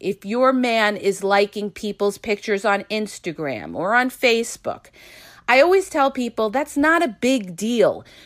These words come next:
Don't read into that. Men are visual creatures. Sometimes they, they see a beautiful woman and they may just like the picture. It's not a big deal, okay? It's when somebody crosses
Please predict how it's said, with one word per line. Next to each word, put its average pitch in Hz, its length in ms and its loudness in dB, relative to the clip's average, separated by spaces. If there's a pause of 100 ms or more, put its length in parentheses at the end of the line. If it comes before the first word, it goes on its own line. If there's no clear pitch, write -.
(140)
Don't 254 460 4
read 277 340 -2
into 247 320 -2
that. 127 260 -2 (340)
Men 294 480 4
are 240 200 6
visual 254 640 0
creatures. 254 800 -4 (380)
Sometimes 349 600 0
they, - 160 -2
they 254 180 2
see 294 240 -4
a 294 60 -2
beautiful 285 400 -2
woman 277 320 0
and 240 140 -2
they 226 80 -2
may 254 260 0
just 247 240 -6
like 233 280 0
the 262 80 -4
picture. 247 640 -2
It's 247 240 0
not 226 500 2
a 185 140 2
big 175 600 -2 (120)
deal, 262 640 -2
okay? 170 580 0 (340)
It's 233 240 0
when 247 420 2
somebody 220 680 2
crosses 214 800 2